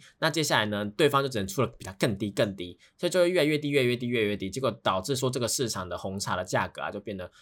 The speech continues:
超级低，可能接近成本价，大家都赚不到钱，然后又倒的倒啊，然后哭的哭这样子，是有这个可能性出现的，任何的行业都有。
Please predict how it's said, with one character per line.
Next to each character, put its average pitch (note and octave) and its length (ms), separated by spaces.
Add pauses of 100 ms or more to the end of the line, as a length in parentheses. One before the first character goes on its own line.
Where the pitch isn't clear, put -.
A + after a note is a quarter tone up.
(120)
超 A#2 240
级 F#2+ 200
低， F#2+ 180
可 F#2 100
能 F2+ 100
接 G#2 120
近 G#2 160
成 F#2+ 180
本 E2 160
价， G2 160
大 G2 140
家 G2+ 60
都 G2+ 60
赚 G2+ 180
不 F2 80
到 - 160
钱， - 240
然 F#2 100
后 G2 60
又 G#2+ 240 (160)
倒 F2+ 160
的 G2+ 100
倒 E2 300
啊， F2+ 200
然 F2 40
后 F#2 120
哭 A2+ 160
的 G2+ 120
哭 G2 280
这 F#2+ 120
样 F2+ 200
子， - 280 (500)
是 B3 180
有 C#3 140
这 F#3 100
个 E3 80
可 C3 180
能 F2+ 140
性 B2+ 160
出 A2 200
现 F#2+ 240
的， - 180 (220)
任 E3+ 200
何 B2 140
的 G2+ 80
行 G2+ 180
业 B2 120
都 G2+ 180
有。 - 260